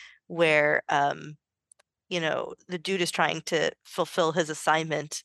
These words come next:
to the other Lebowski, and Walter comes along, which already was breaking the rules, and then Walter kinda just fudges the whole thing against the dude's wishes. And I'm just remembering, like,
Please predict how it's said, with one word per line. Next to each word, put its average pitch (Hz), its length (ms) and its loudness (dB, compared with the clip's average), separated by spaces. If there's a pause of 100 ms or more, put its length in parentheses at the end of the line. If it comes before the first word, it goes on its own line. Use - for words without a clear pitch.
(280)
to 160 100 -2
the 160 140 2
other 160 200 4
Lebowski, 151 840 -2 (460)
and 151 400 2
Walter 160 380 2
comes 165 300 -2
along, 151 500 4
which 147 200 -10 (300)
already 156 320 4
was 156 140 -6
breaking 156 340 -6
the 151 80 -4
rules, 160 500 2
and 170 160 -2
then 160 140 -2
Walter 160 680 4 (580)
kinda 165 240 0
just 156 220 -6
fudges 175 480 0
the 175 100 0
whole 160 180 -4
thing 170 240 -2
against 156 440 -4 (200)
the 175 100 -2
dude's 160 580 -4 (200)
wishes. 175 720 0 (420)
And 175 100 2
I'm 175 80 2
just 202 180 0
remembering, 180 560 0
like, 160 360 -4